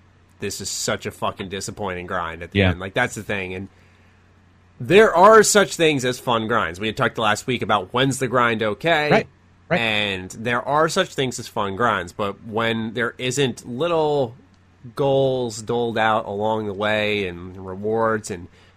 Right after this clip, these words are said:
Speaker 1: new things, it just becomes tedious. Um,
Speaker 2: Well,
Speaker 1: especially when
Speaker 2: I al-
Speaker 1: it's just, like, the end goal is, like,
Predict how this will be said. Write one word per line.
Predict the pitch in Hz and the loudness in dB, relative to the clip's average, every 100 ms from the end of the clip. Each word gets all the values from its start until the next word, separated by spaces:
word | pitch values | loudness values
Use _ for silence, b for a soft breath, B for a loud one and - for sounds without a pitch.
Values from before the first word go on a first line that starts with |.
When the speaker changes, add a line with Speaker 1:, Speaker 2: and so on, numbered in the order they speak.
| - | -8
Speaker 1:
new | 113 113 | -6 -4
things, | - 110 107 104 - b b b | -2 0 0 -2 -10 b b b
it | 104 | -10
just | 107 117 | -6 -8
becomes | 110 110 95 | -6 -6 -6
tedious. | - 104 82 71 - - _ _ - | -10 -12 -12 -14 -16 -18 _ _ -16
Um, | 71 73 76 73 - - _ _ _ _ | -14 -10 -12 -14 -20 -20 _ _ _ _
Speaker 2:
Well, | 196 | 6
Speaker 1:
especially | 196 123 135 120 | 6 4 0 2
when | 190 | 4
Speaker 2:
I | |
al- | 247 | 4
Speaker 1:
it's | - | 2
just, | - | -2
like, | 127 | -2
the | 123 | -2
end | 117 117 | -2 0
goal | 123 113 | 0 2
is, | 110 101 | 0 0
like, | 113 104 98 | -2 -2 -6